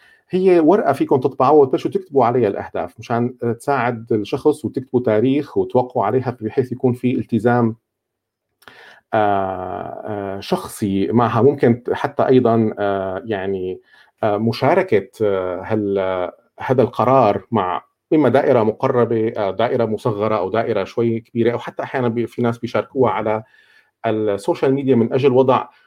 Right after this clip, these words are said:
ضغط على الشخص إنه أنا حطيت أهدافي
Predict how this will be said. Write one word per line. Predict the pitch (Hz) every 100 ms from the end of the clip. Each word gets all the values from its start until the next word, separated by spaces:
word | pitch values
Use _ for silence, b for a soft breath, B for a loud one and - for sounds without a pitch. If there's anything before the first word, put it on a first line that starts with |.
| -
ضغط | 135 143 139
على | 107 101
الشخص | - 123 -
إنه | 117 117
أنا | 131 117
حطيت | - - 170 -
أهدافي | 147 131 123 - 180